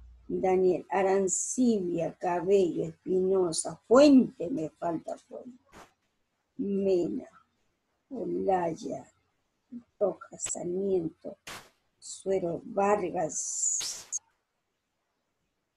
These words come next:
Vargas, Camila. Bien, chicos.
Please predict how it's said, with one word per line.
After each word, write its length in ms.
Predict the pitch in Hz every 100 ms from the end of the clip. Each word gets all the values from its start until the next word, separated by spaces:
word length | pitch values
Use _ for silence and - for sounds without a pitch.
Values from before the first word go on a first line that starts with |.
| _
Vargas, 720 | 160 190 196 208 226 240 -
Camila. 960 | - 180 147 160 190 233 247 185 156 - - _ - - - _ - - _ _ _ 587 659 679 _ _ _ 640 807 740 740 _ _ - - _ _ _ 190 190 190 - _ _ _ _ _ 92 - _ - - - - - -
Bien, 220 | 226 269 269
chicos. 560 | 285 - 622 - -